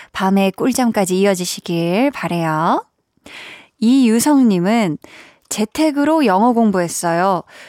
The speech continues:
출근 안 해서 좋긴 한데 머리가 지끈지끈하네요. 볼륨 들으면서 쉬어야겠어요. 힐링 방송 볼륨." 아, 영어 공부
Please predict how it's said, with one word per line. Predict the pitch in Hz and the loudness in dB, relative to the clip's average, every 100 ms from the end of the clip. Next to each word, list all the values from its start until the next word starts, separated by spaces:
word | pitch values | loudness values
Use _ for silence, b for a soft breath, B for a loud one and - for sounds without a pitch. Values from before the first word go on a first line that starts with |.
| B B | B B
출근 | - - 349 370 320 | -14 -8 -4 0 0
안 | 175 208 | 2 0
해서 | 294 | 0
좋긴 | 302 220 - 285 | 0 -2 -2 0
한데 | 277 262 247 247 311 | 2 4 4 4 2
머리가 | 240 185 202 214 | 2 0 2 0
지끈지끈하네요. | - - - 220 202 - 180 196 226 202 180 185 202 _ _ _ _ _ _ _ _ _ | -4 -4 2 2 2 -4 -2 0 0 0 0 -2 -4 _ _ _ _ _ _ _ _ _
볼륨 | 214 214 240 | 0 2 4
들으면서 | 233 220 208 190 | 2 2 0 0
쉬어야겠어요. | 202 - 302 302 269 214 - 180 175 196 214 _ | -2 0 2 2 2 -2 -2 0 0 0 -4 _
힐링 | - 330 349 330 | -2 0 2 2
방송 | 247 233 233 240 240 | 2 0 0 0 0
볼륨." | 214 285 339 320 302 311 311 - B B B B | 2 2 2 2 2 2 0 -4 B B B B
아, | 180 185 185 180 170 170 180 | -2 0 2 0 0 -2 -2
영어 | 180 220 294 | 0 2 2
공부 | 269 233 202 175 170 | 2 2 2 0 -2